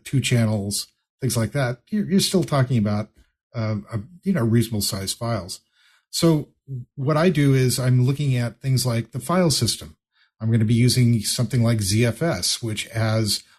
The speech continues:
a lot of, um, overhead in file correction and sanity checking for the files to make sure that they're,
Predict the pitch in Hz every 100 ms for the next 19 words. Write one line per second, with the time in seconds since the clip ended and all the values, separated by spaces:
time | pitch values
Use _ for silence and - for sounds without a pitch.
0 | - 113 101 104 110 117 117 - 117 110
1 | 113 101 - _ _ _ _ - 107 107
2 | 101 101 101 131 147 139 113 107 104 117
3 | _ _ _ - 123 113 113 110 110 104
4 | 131 123 127 127 120 117 - 127 123 127
5 | 120 98 95 95 107 - - 120 123 123
6 | 120 113 113 110 101 101 - 104 117 127
7 | - 104 101 113 104 101 107 101 101